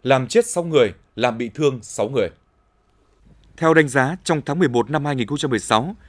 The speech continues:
tình hình trật tự an toàn giao thông trên địa bàn tỉnh đã có chuyển biến tích cực. Tai nạn giao thông đã giảm sâu ở cả ba tiêu chí. So với tháng mười năm hai nghìn không trăm mười sáu, số vụ tai nạn giao thông giảm mười vụ, số người chết giảm bảy người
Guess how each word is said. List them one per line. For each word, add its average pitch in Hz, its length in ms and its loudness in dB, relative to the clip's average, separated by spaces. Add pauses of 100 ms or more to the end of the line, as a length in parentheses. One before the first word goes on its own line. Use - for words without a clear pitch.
(320)
tình 151 140 2
hình 143 120 0
trật 147 160 0
tự 147 80 0
an 156 180 -2
toàn 131 140 0
giao 156 120 -2
thông 156 280 -4
trên 160 200 -4
địa 143 80 0
bàn 113 220 0
tỉnh 95 260 -8
đã 123 140 0
có 160 160 -8
chuyển 104 220 -4
biến 120 160 0
tích 240 160 -6
cực. 120 200 -2 (440)
Tai 180 100 2
nạn 143 140 -2
giao 151 140 -2
thông 151 180 -2
đã 165 80 -4
giảm 120 180 -2
sâu 147 280 0
ở 107 140 -2
cả 98 220 -4
ba 131 160 -2
tiêu - 160 -4
chí. 127 280 -4 (540)
So 175 180 2
với 160 100 0
tháng 180 180 -4
mười 139 140 6
năm 151 180 -6
hai 151 100 -4
nghìn 127 120 -6
không 143 80 -6
trăm 143 140 -6
mười 113 80 -2
sáu, 117 300 -2 (440)
số 190 140 2
vụ 175 140 0
tai 175 120 -4
nạn 165 120 -4
giao 147 160 -4
thông 151 320 -4
giảm 107 240 0
mười 110 120 2
vụ, 113 280 0 (240)
số 180 140 0
người 151 120 0
chết 220 200 0
giảm 120 220 -4
bảy 107 120 0
người 104 280 2